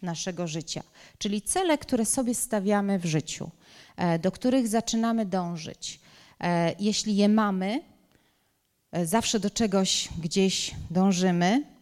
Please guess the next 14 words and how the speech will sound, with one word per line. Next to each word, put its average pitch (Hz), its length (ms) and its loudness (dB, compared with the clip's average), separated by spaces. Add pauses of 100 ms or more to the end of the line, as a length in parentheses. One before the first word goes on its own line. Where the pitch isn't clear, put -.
(140)
e, 170 480 -6
i 202 440 -4
mamy 202 300 -2
poczucie 208 520 -6
zbliżania 185 680 -4
się 175 180 -8
do 170 100 -8
tych 170 220 -10
celów, - 460 -10
to 277 100 -8
to 311 140 -10
też 330 260 -8
buduje 190 580 -2 (420)
nasze, 170 520 -4